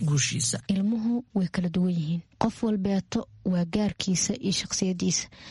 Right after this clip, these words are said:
Speaker 2: Waxaa laga yaabaa cunugan waxa uu ku guulaystay oo guusha ka gaaray inay tahay, een, ama dabaal, ama maadadii xisaabta, ama maxay ahaydey, een, subac, quraan, ama dee wax kale. Cunugan kalena aysan waxani hobbigiis ahayn iyo wax uu,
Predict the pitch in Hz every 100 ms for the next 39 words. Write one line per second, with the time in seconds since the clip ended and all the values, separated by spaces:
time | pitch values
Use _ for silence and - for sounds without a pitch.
0 | - - 214 - 208 220 233 214 202 190
1 | 226 226 202 202 202 196 180 277 214 190
2 | 180 170 - 180 214 226 196 240 196 175
3 | 170 196 - - - - - 233 185 -
4 | 170 190 208 - 180 180 175 180 190 175
5 | 180 175 185 208 - _ - 185 196 226
6 | 226 196 190 185 208 202 - - 196 -
7 | - 202 - - - - 190 202 185 -
8 | 196 190 190 196 202 196 196 - 190 190
9 | - - 226 196 - - - - 202 196
10 | 196 214 - - - - 233 294 254 233
11 | 247 - 180 175 - - 269 285 262 277
12 | 247 220 254 226 - - _ 196 - 208
13 | 226 214 190 202 185 175 170 - 175 180
14 | - 185 185 -